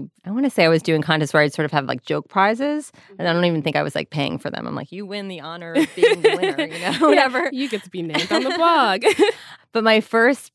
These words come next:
Speaker 1: big, like, branded contest was I wanted to do a cake smash contest.
Speaker 2: Oh,
Speaker 1: So
Speaker 2: what's that?
Speaker 1: so cake smash is, like,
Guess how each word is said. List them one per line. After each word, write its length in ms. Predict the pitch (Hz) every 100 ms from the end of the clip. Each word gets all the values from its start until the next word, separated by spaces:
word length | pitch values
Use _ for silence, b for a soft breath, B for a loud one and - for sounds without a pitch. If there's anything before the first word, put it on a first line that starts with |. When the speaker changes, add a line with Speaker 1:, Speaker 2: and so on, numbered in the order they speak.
| -
Speaker 1:
big, 520 | 196 185 180 185 190 -
like, 160 | 175 160
branded 460 | 175 196 233 196
contest 720 | - 170 139 160 147 160 - - b b b
was 640 | 170 170 156 156 156 - - -
I 80 | 170
wanted 300 | 175 180 185
to 80 | 170
do 220 | 160 165
a 100 | 147
cake 220 | - 175
smash 280 | - 208 226
contest. 640 | - 240 262 262 - - _ b b
Speaker 2:
Oh, 140 | 240 196
Speaker 1:
So 360 | 208 180 170 170
Speaker 2:
what's 120 | 190
that? 300 | 202 185 - - - -
Speaker 1:
so 200 | - 190
cake 240 | 226 233
smash 500 | - 165 151 165 -
is, 220 | 165 -
like, 200 | 151 147